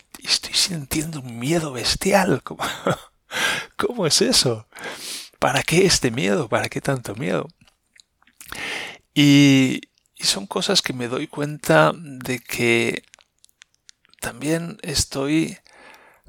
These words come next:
como huyendo de mí continuamente, estoy huyendo de estas sensaciones, estoy huyendo de, de este terror, de esta ansiedad, estoy huyendo de, de las sensaciones desagradables, de la angustia.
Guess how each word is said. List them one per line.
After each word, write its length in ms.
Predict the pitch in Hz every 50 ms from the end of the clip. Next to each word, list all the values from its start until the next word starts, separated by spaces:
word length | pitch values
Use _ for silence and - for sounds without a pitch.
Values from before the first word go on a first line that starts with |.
| - -
como 220 | - 117 117 113 110
huyendo 580 | 113 113 110 107 135 151 156 156 151 151 147
de 120 | 131 120 104
mí 280 | 110 120 113 107 104
continuamente, 1000 | - - - 113 107 107 - - 113 110 107 104 107 110 107 104 107 - - 113
estoy 320 | - - - 127 127 131
huyendo 600 | 139 131 127 120 123 123 123 123 127 127 139 139
de 580 | 120 120 117 117 117 113 - - - - - -
estas 340 | 139 - - - 123 - -
sensaciones, 920 | - 120 113 110 - - 110 - - 123 120 117 113 113 - - - 147
estoy 360 | 139 - - 123 120 120 117 117
huyendo 440 | 120 120 123 123 120 123 123 123
de, 240 | 120 120 120 120 117
de 140 | - - -
este 280 | - - - - 123 -
terror, 520 | - 113 - 113 117 120 120 117 113 113
de 80 | 117 117
esta 240 | 113 - - 127
ansiedad, 640 | 120 120 - - 113 110 110 113 123 123 117 113 113
estoy 400 | - - - - 120 120 123 127
huyendo 520 | 127 120 117 117 117 120 120 127 127 123
de, 240 | 123 123 123 117 117
de 160 | 127 131 120
las 180 | 113 - - -
sensaciones 580 | - - - - 131 117 - - 120 123 120
desagradables, 880 | 120 117 - - 113 113 117 117 113 123 123 123 120 117 117 117 - -
de 80 | - -
la 60 | -
angustia. 480 | 131 123 131 139 - - - - -